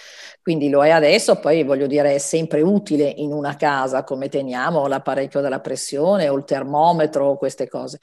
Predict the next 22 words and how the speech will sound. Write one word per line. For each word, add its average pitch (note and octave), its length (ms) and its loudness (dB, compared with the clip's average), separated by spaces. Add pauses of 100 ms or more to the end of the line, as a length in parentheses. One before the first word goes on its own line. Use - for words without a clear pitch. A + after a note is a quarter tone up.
(360)
Quindi F#3+ 320 2
è D#3+ 160 8
molto D#3+ 420 0
facile D#3 540 4
perché C#3+ 300 -4
poi D3+ 200 2
lo D3 280 0
può D3 160 -6
fare C#3+ 280 0
qualsiasi C#3+ 460 -4
persona, D3 760 0
è C#3+ 120 -2
semplicemente D3 640 -6
il C#3+ 100 -2
dito C#3+ 300 -2
o D3 400 0
indice D#3+ 580 -2
o C#3+ 60 -6
medio D3+ 480 0
che D3 100 -6
si C#3 120 -8
inserisce C#3+ 640 -6